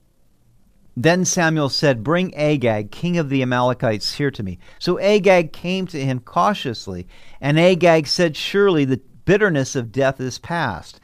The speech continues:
But Samuel said, "As your sword has made women childless, so shall your mother be childless among women." And Samuel hacked Agag in pieces before the Lord in Gilgal. That's not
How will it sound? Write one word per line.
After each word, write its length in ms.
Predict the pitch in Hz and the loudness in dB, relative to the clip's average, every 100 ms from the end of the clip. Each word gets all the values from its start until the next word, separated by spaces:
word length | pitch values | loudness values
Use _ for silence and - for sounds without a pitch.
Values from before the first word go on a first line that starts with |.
| _ - _ - | _ -20 _ -2
But 200 | 143 143 | 0 0
Samuel 500 | - 226 254 190 135 | 0 0 2 2 2
said, 280 | - 147 | 2 0
"As 360 | - 151 120 107 | 2 -2 -2 0
your 140 | 254 | -2
sword 400 | 294 - 131 120 | 0 2 2 4
has 180 | 117 110 | 0 -4
made 280 | 120 127 120 | -2 -2 -2
women 380 | 110 131 120 107 | -2 -2 -2 -4
childless, 880 | - 139 143 113 98 90 98 - - - _ - - | -4 -2 -2 -2 -4 -8 -10 -14 -18 -20 _ -20 -6
so 220 | - 180 | 2 2
shall 240 | - 160 | 2 0
your 180 | 135 180 | 2 2
mother 300 | 185 120 104 | 2 0 -2
be 160 | 98 104 | -6 -8
childless 840 | - 117 107 104 110 120 - - - - | -4 -2 0 -2 -2 -2 -4 -12 -14 -8
among 360 | 123 127 127 | -4 -2 0
women." 380 | 127 131 92 71 _ - 139 | 0 0 -2 -12 _ -12 -2
And 140 | 147 | -2
Samuel 500 | - 190 180 165 143 - | 2 2 4 2 0 -2
hacked 420 | 170 165 - - - | -2 -2 -4 -16 -6
Agag 640 | 135 131 110 107 107 101 _ - _ - | -4 -2 -2 -2 -4 -8 _ -20 _ -8
in 180 | 127 113 | -6 -6
pieces 580 | - 165 160 - 110 104 | -8 -8 -8 -8 -10 -10
before 380 | 110 - 113 | -12 -8 -6
the 100 | 110 | -4
Lord 460 | 110 127 131 101 98 _ _ _ - | -4 -2 -2 -2 -6 _ _ _ -10
in 200 | 117 107 | -6 -6
Gilgal. 640 | 98 123 120 101 87 85 110 | -4 0 0 0 -8 -10 -8
That's 260 | 139 - | -8 -2
not 240 | 202 196 | 0 0